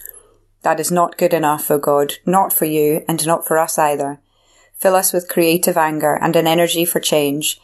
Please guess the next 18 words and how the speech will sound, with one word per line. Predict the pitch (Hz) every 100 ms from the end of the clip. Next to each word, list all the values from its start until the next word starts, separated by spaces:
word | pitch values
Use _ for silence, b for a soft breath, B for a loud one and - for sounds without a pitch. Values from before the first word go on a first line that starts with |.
| b
so | - 175
that | 170
we | 175
will | 170 175
not | 185 185
rest | 165 156 160 -
until | 156 - 160
every | - 170 196
person | 190 175 175 170
on | 160
this | 151 -
earth | 147 156 - B B B
has | - 160 -
food | - 175 180 180
and | 151 -
clothes | - 165 165 165
and | - 170
shelter, | - 147 143 151 147